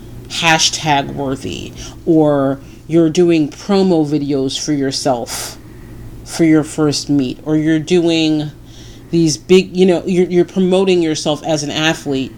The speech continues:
before you've ever competed. Uh, you're, you're trying to chase down sponsorships. Make sure that your coach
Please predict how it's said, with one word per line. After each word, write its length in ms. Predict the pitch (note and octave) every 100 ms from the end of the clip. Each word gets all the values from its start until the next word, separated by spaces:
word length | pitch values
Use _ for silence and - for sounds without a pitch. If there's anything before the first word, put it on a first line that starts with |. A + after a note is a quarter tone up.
| -
before 420 | E3 E3+ - G#3+ G#3
you've 260 | F#3 E3
ever 240 | E3+ D#3+ C#3+
competed. 640 | C3+ C3+ F#3+ F3+ F#2+ - - - - - - - - - - - - -
Uh, 320 | D#3+ D3 D3 D3
you're, 300 | D#3+ D#3 C#3+ - E3+ G3+
you're 260 | D#3 F3+ D3+
trying 360 | - F#3+ F#3+
to 60 | E3+
chase 300 | - F#3+ F#3
down 200 | E3 D#3+
sponsorships. 960 | D#3 F#3+ G3 F3+ D3+ - C#3+ - - - - - -
Make 280 | G3 D#4 -
sure 260 | - C#4+
that 160 | G3+ C#3
your 200 | D#3+ F#3+
coach 480 | - E3+ F#3+ G3